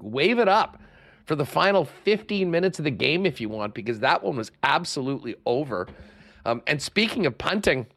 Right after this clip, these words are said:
<laughs> so Dusty was calling the game for T S N, and I was at the game, so I wasn't watching it. But, uh,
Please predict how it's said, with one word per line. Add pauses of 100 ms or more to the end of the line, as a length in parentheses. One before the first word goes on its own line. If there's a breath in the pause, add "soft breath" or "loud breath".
(720)
<laughs>
so
Dusty
was
calling
the
game
for
T
S
N,
and
I
was
at
the
game,
so
I
wasn't
watching
it.
But,
uh,